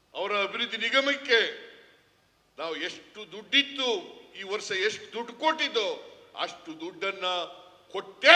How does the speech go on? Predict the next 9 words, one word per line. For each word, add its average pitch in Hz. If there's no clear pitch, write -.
ಕೊಡ್ತೀವಿ, 302
ಖರ್ಚು -
ಮಾಡೇ 277
ಮಾಡ್ತೀವಿ 240
ಅಂತಕ್ಕಂಥ 202
ಮಾತುಗಳನ್ನ 175
ಹೇಳಲಿಕ್ಕೆ 151
ಬಯಸ್ತಾ 135
ಇದ್ದೇನೆ. -